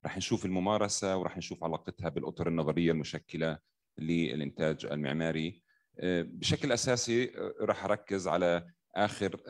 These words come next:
آه، ثلاث عقود في إنتاج العمارة في فلسطين. الموضوع، آه، ما إله مرجعية، آه،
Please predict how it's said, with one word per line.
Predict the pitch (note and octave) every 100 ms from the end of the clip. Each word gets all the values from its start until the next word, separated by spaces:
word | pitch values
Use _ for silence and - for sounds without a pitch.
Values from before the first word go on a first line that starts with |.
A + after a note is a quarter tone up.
| - F2
آه، | D#2
ثلاث | - F2+ D#2+ -
عقود | - - F#2+ G#2+ -
في | - F2
إنتاج | E2+ - E2+ E2 D2+ E2+
العمارة | D#2+ D#2+ E2+ D#2
في | D2+
فلسطين. | E2 E2+ - - F#2+ A2+ C3 _ _ -
الموضوع، | A2+ B2 C#3 C3+ C3
آه، | - A2 G#2
ما | G#2+ B2
إله | A#2+ B2 A2+
مرجعية، | G#2 G2+ F2+ F#2 G#2 F#2+ F#2 F2+
آه، | F2+ F2 E2+ E2+ E2